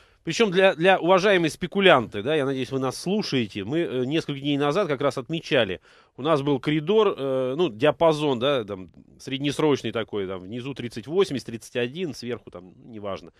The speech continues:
И вдруг вот этот, ну, по сути, формируется именно прокол такой. Вот я щас смотрю на недельный график,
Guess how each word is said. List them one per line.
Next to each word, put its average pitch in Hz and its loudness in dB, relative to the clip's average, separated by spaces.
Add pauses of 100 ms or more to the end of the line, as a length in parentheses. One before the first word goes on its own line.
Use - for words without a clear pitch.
(340)
И 131 -12
вдруг 214 -4
вот 214 2
этот, 160 2
ну, 196 0
по 160 -2
сути, 196 -2
формируется 180 0
именно 170 0
прокол 160 2
такой. 107 -6
Вот 120 -8
я 143 -2
щас 143 -4
смотрю 151 -4
на 143 -2
недельный 165 0
график, 113 0